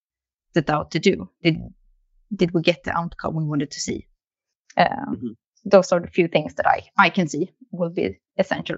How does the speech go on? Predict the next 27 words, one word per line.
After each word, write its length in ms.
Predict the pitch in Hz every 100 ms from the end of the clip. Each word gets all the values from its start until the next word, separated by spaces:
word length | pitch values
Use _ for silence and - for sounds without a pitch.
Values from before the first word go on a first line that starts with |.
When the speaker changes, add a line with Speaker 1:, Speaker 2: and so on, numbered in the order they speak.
| -
Speaker 1:
and 100 | 269
are 120 | 165
essential 460 | 185 175 147 - -
for, 280 | - 165 -
for 100 | 180
P 240 | - 180 190
Ms 160 | 190
today. 360 | - 190 - - -
Speaker 2:
Definitely. 540 | 123 - 104 98 92 - -
And, 220 | 113 110
and, 200 | 117 -
and 240 | 117 117 -
maybe 380 | 120 127 120
we'll, 340 | 101 107 117 107
maybe 280 | 113 123 120
we'll 120 | 117
go 220 | 113 117
over 180 | 113 110
to, 420 | - 113 101 101 -
to 440 | 113 101 98 98 87
yourself, 420 | 98 - 160 165
Quintus. 440 | - 117 107 104 - -
Uh, 140 | 104 - _ - - - _ - -
maybe 300 | 139 143 127
based 300 | 139 127 135
off 140 | -
of, 180 | 120